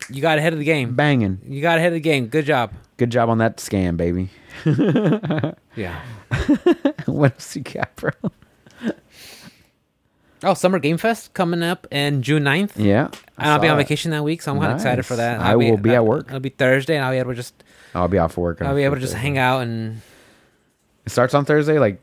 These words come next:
Speaker 1: Starts,
Speaker 2: day
Speaker 1: yeah, I,
Speaker 2: zero?
Speaker 1: I think it's just, I, I think it's just one day event. I'm pretty sure.
Speaker 2: Oh, I'll be off, uh, around four or five, something like that.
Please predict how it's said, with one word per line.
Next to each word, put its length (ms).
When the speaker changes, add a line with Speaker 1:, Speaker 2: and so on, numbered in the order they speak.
Speaker 1:
Starts, 140
Speaker 2:
day 80
Speaker 1:
yeah, 80
I, 20
Speaker 2:
zero? 260
Speaker 1:
I 40
think 120
it's 80
just, 260
I, 80
I 200
think 220
it's 100
just 100
one 180
day 120
event. 340
I'm 80
pretty 160
sure. 360
Speaker 2:
Oh, 280
I'll 140
be 120
off, 380
uh, 40
around 1080
four 240
or 60
five, 360
something 220
like 140
that. 200